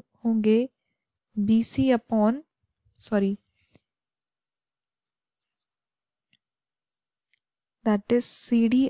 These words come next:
upon डीए equal होंगे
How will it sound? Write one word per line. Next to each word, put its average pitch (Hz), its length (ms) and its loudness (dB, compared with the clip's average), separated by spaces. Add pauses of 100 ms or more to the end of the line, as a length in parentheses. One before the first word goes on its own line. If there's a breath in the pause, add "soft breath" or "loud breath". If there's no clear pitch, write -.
upon 220 420 0 (920)
डीए 226 720 2 (600)
equal 254 440 2
होंगे 220 400 2